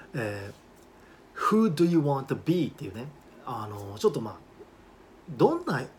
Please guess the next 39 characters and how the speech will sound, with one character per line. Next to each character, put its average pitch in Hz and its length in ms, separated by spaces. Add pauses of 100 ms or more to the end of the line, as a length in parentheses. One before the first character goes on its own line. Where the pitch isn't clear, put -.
(380)
人 143 240
に 110 60
な 110 120
り 127 80
た 127 120
い 107 80
か 104 120
っ - 20
て - 200
い 110 220
う、 98 60 (680)
あ 123 120
の、 107 560 (600)
こ 135 100
と 123 140
で、 107 300 (440)
結 285 180
構 - 80
や 107 60
っ - 20
ぱ 107 80
目 127 400
標 294 220
と 285 120
か - 80
皆 131 160
さ 139 100
ん 104 60
設 - 160
定 143 240
す 139 120
る 135 60
じ 113 80
ゃ - 20
な 95 80
い 95 40
で 92 60
す - 100
か。 - 100